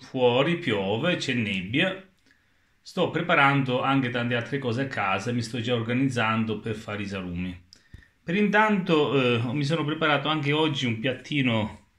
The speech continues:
abbastanza sfizioso con cavolfiori. Riso con cavolfiori,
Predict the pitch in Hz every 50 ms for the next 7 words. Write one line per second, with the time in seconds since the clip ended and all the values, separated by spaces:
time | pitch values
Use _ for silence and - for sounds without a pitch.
0 | _ - 117 113 113 110 - - 139 139 131 123 110 - - 151 139 - - 113
1 | 101 98 98 104 104 - 180 180 180 - - _ _ _ _ _ _ - - 165
2 | 156 139 143 135 120 117 101 110 - - 92 85 85 85 90 92 87 - _ _
3 | _ _ _ _ _ _ _ _ _ _ _ - - 190 220 208 185 165 - -
4 | 139 139 - 123 127 127 143 160 185 190 185 - - 135 107 95 95 101 120 160
5 | 180 - - - -